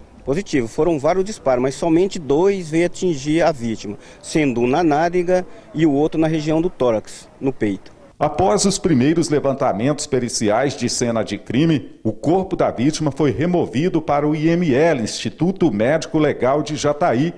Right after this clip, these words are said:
Speaker 2: para o exame cadavérico e posterior liberação aos seus familiares. O Wellington Ferreira Lima,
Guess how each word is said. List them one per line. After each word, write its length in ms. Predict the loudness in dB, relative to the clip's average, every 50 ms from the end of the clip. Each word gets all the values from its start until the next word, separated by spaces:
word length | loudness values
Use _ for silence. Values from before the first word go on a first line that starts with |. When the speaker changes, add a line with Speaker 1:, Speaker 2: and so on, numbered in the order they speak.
| -12 -20 -8 _
Speaker 2:
para 240 | 0 0 0 2 2
o 80 | 2 2
exame 480 | 0 0 0 0 0 0 0 0 -2
cadavérico 840 | -2 -2 -2 0 0 -2 0 0 0 2 2 2 0 -2 -6 -10 -14 -16 -14 _
e 80 | -14
posterior 800 | -12 -4 -2 -2 -2 0 0 0 0 2 2 2 2 2 2 0
liberação 720 | 0 0 0 2 2 0 0 0 0 0 2 2 2 2
aos 180 | 0 0 -2 -2
seus 240 | 0 0 0 0 -2
familiares. 880 | -2 -2 0 0 0 2 2 2 2 0 -2 -2 -4 -4 -6 -8 -12 -18 _ _ _ _ _ _ _ _ _ _
O 140 | -2 0 2
Wellington 480 | 2 2 2 2 0 0 0 -2 -2 0
Ferreira 420 | -2 -2 0 0 -2 0 0 0
Lima, 400 | 0 2 2 2 2 2 0 -2